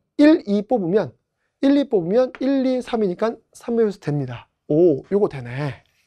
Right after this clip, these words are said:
그리고 삼 뽑으면 일, 일, 이입니다. 맞아요? 그러면 삼 뽑으면, 일, 삼 뽑으면,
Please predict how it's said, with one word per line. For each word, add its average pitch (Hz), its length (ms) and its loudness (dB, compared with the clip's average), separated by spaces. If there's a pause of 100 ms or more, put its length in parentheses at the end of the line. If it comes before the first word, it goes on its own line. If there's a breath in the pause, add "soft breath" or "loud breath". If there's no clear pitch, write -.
(600 soft breath)
그리고 220 480 4
삼 294 300 0
뽑으면 160 460 0 (500)
일, 269 360 2
일, 294 360 0
이입니다. 160 680 -4 (840)
맞아요? 151 260 0 (220)
그러면 226 460 6 (280 soft breath)
삼 311 280 2
뽑으면, 202 560 -2
일, 302 180 2
삼 294 240 0
뽑으면, 170 460 -6